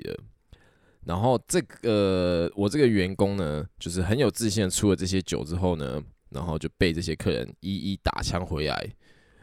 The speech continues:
然后我就是靠着这样子的状况来让他理解到现实是怎样子，他想象中又是怎样子，他以为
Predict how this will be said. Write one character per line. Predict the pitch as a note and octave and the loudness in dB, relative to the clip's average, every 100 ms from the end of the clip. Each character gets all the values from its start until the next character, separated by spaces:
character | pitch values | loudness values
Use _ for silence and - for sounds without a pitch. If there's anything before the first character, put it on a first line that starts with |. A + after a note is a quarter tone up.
| - | -10
然 | F2 | -2
后 | F#2+ | 0
我 | F2 | 0
就 | G2+ | 0
是 | G#2+ | 0
靠 | - F3 A2+ | 4 6 6
着 | F2 | 4
这 | - - | 0 0
样 | F3 B2+ G2 | 2 2 -2
子 | F2 | -4
的 | D#2+ | 0
状 | - D#2+ | 0 0
况 | E2 G2+ - - _ - | 0 -2 -2 -10 _ -4
来 | G#2+ | 0
让 | C3 | 0
他 | A2 A2 | 0 -2
理 | A2 F2 | -2 -4
解 | F2 D#2+ | -4 -4
到 | F2 D#2+ A#1 | 0 0 -2
现 | - - A#2+ | -2 0 0
实 | E2+ | -2
是 | G2+ G#2 | -4 -6
怎 | - C2+ | -4 -6
样 | D#2+ - | -6 -8
子， | - - - - | -12 -14 -18 -6
他 | B2+ | 0
想 | C#3 F#2+ - | 0 0 0
象 | C#3+ A2+ | 0 2
中 | G2 F2 | 0 0
又 | E2+ | -2
是 | E2 | -2
怎 | - | -6
样 | C2 D2+ - | -4 -6 -8
子， | G1+ - | -10 -4
他 | - D3 | 0 0
以 | A#2+ E2 | -2 -6
为 | C#2+ A1 | -4 -4